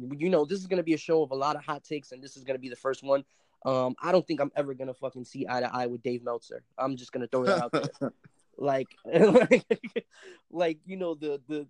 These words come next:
Speaker 1: the, the favoritism between New Japan and W W E with this guy is so, like, blatant. Like, in TakeOver,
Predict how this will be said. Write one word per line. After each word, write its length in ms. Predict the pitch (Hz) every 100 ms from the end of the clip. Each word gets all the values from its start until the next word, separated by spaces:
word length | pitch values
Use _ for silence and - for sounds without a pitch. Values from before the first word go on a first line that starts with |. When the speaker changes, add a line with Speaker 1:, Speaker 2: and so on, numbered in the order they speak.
| -
Speaker 1:
the, 140 | 151 143
the 80 | 147 -
favoritism 760 | 208 196 208 196 170 165 156 113
between 480 | 143 - 170 151
New 160 | 151 175
Japan 520 | - 151 156 156 156
and 80 | 139
W 200 | 147 147
W 280 | 147 139 143
E 40 |
with 120 | 151
this 160 | 151 143
guy 240 | 151 156
is 200 | 147 120
so, 460 | - - 151 147 143 -
like, 260 | 101 131 120 117
blatant. 500 | 131 143 156 170 202 _ _ _ _
Like, 240 | - 156 151 _ _ _ _ _ - _ _ _ _ -
in 160 | 202
TakeOver, 640 | 180 240 226 208 185 185